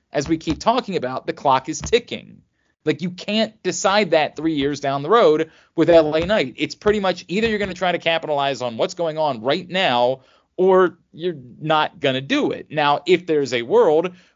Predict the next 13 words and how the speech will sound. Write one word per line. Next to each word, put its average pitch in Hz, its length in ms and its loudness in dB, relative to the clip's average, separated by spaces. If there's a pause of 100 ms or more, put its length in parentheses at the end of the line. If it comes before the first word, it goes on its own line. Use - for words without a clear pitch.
where 156 140 4
Roman's 165 500 2
not 160 240 -2
going 147 200 -6
to 123 40 -6
be 117 100 -8
champion 135 840 -6
in 139 160 -4
the 131 80 -4
next 123 400 -2
couple 127 320 -4
of 113 60 -6
months 107 580 -12